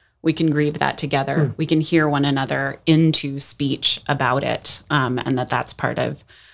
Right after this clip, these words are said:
Speaker 1: an incarnational work too, with hope, right? So, like,
Speaker 2: Mm-hmm.
Speaker 1: somehow it's like knowing that I am, I am able both to weep with people and that that's never a hopeless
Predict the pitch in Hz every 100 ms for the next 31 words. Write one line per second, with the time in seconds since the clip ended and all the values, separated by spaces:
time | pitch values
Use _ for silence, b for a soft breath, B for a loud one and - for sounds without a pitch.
0 | b - 135 123 131 131 127 - - 120
1 | 135 - - - 135 - - 139 156 -
2 | - - - - - 143 - 143 135 147
3 | 180 185 160 165 156 139 131 135 - -
4 | 143 - B B B B B _ _ 175
5 | 175 170 156 151 151 147 147 - 160 143
6 | 143 143 147 160 160 - 147 143 151 -
7 | 143 - 131 143 131 _ _ _ 160 147
8 | 135 - 135 - 139 139 139 135 - 143
9 | - - - - -